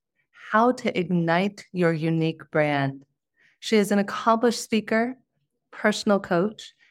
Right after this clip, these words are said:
and holds degrees in a wide range of healing modalities, including psychology and neurolinguistic programming. Julie's work has been featured on the Lifetime television channel, and she enjoys working with clients from diverse backgrounds,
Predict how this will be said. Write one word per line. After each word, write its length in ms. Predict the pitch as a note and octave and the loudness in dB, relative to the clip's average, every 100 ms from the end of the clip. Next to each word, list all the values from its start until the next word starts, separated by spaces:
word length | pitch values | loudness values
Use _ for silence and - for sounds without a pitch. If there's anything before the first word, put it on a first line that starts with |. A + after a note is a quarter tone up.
| _ | _
and 120 | G#3 G#3 | 0 0
holds 380 | G#3 B3 A3 | 2 0 0
degrees 580 | - G3+ F#3 E3+ D#3 D3+ | -4 -2 2 2 0 -4
in 140 | D3 F3 | -2 0
a 80 | |
wide 480 | E3+ E3+ G3 A3+ G#3 | 0 2 0 2 0
range 300 | F3+ D#3+ D#3+ | 0 0 0
of 100 | D#3+ | -4
healing 440 | - - A#3+ B3 A3 | -4 0 2 4 4
modalities, 840 | E3+ D#3+ D#3 D#3 D3+ C#3 C#3 C#3+ _ _ _ | 2 4 4 4 0 -2 -2 -6 _ _ _
including 440 | G3 F#3+ A3+ G#3 F#3+ | -4 -2 0 0 0
psychology 1000 | - F3 E3+ - F#3 F#3+ F#3+ G3+ G#3+ A#3 | 0 -2 0 0 0 0 -2 -4 -6 -4
and 180 | - E3+ | -2 0
neurolinguistic 800 | E3 E3 D#3+ E3 D#3+ D#3+ E3+ - | 2 2 2 0 -2 -4 -6 -4
programming. 680 | - D#3+ D#3 D3 C#3 C#3+ C#3+ _ _ _ _ _ _ _ _ F3 | -2 0 0 0 -2 -4 -8 _ _ _ _ _ _ _ _ 0
Julie's 420 | G#3+ B3 B3+ A#3+ | 4 6 4 4
work 220 | F#3 G3 | 2 2
has 180 | G3 F3 | 0 0
been 160 | E3+ | -2
featured 460 | E3+ F3 D3 F3+ G3 | -2 -2 0 0 2
on 80 | F3 | 2
the 120 | E3 | 2
Lifetime 520 | D#3+ E3+ - E3+ D#3+ | 2 0 -2 -4 -2
television 640 | - F3 D#3+ D#3 D#3 D#3 | -2 0 0 -2 -4 -4
channel, 500 | D3 D#3+ D3+ D3+ G#3 - _ _ _ - | -2 -2 0 -2 -6 -10 _ _ _ 2
and 240 | A#3 B3 | 6 6
she 180 | B3 A#3 | 4 2
enjoys 400 | G3+ F#3 F#3+ F#3 | 2 4 4 4
working 320 | F3+ F#3 G3+ | 2 0 0
with 160 | F#3 - | -2 -2
clients 460 | - G3 A3 A#3+ - | 0 2 2 0 0
from 180 | F#3 | -2
diverse 540 | F3+ D#3+ D#3 F3+ A3 - | 2 2 2 0 0 0
backgrounds, 840 | E3 D#3+ - D3 C#3 C3+ C#3+ | 0 0 -2 0 0 -2 -6